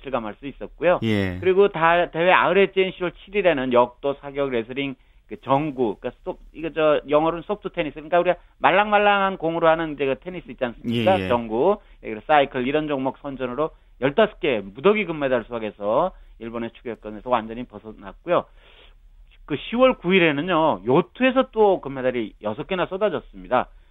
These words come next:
Speaker 1: 그리고 야구가 이제 이 연속 우승을 했고요. 그리고 남자 배드민턴의 금메달 이런 걸 다 보태가지고 종합순위 이 위를 확정을 했습니다. 십 일에는 승마 사이클, 십 일에는 태권도, 여자 하키, 또 십이 일에는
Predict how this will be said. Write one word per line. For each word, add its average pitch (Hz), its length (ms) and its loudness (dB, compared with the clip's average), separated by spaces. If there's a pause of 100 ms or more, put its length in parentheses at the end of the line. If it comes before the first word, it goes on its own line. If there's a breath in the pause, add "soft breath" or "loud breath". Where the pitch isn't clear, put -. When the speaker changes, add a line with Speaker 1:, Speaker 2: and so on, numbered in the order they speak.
(100)
Speaker 1:
그리고 123 200 -2
야구가 170 440 4
이제 143 120 -4
이 123 140 -2
연속 139 280 -4
우승을 104 240 -14
했고요. 110 580 -4 (320 soft breath)
그리고 110 160 -10
남자 120 300 0
배드민턴의 117 580 -6
금메달 110 540 -2 (100)
이런 170 480 -8
걸 151 160 0
다 120 140 -6
보태가지고 120 800 -2 (320 soft breath)
종합순위 110 460 -10
이 104 160 -12
위를 107 160 -8
확정을 120 340 -16
했습니다. 104 400 -14 (440)
십 220 140 -12
일에는 220 420 2
승마 196 260 2
사이클, 175 520 -2
십 - 140 -20
일에는 165 240 -6
태권도, 156 640 -4
여자 139 280 4
하키, 143 500 -6
또 170 200 -2
십이 147 380 -10
일에는 143 340 -2